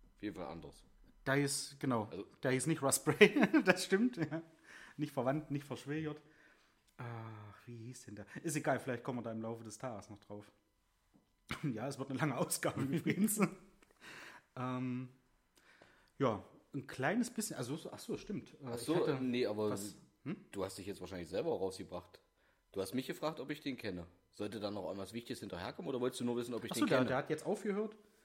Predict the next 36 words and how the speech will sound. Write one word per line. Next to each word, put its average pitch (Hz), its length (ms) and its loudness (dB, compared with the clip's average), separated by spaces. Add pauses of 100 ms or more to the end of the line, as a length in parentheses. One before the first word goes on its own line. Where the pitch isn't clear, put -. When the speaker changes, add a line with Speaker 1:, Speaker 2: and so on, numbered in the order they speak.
(120)
Speaker 1:
Ach - 80 -6
Speaker 2:
und 139 60 0
Speaker 1:
so, - 80 0
Speaker 2:
ist 165 160 -6
in 160 160 -4
Speaker 1:
okay. - 20 0
Speaker 2:
der, 143 300 -2 (200)
in 143 80 -2
der 143 120 -2
Hall 147 160 0
of 135 100 -4
Fame 143 380 -2
des - 180 -12
Darts. - 420 -6 (1040)
Weil 120 100 -8
der 117 100 -6
das 120 180 -8
seit 120 240 -2 (220)
Speaker 1:
Schön. 92 320 -6 (380)
Speaker 2:
über 151 200 -2
dreißig 139 400 -4
Jahren 170 240 -4
macht. 185 300 -10 (1080)
Vorher 139 240 -2
auch 156 140 -6
angefangen 147 340 -6
hat 143 160 -10
mit, 139 280 -8
ähm, 123 480 -8 (1120)
mit, 135 260 -4
also 120 180 -6
selber 156 260 2
auch 135 120 -4
Dart 143 220 0
gespielt - 380 -4
hat - 200 -10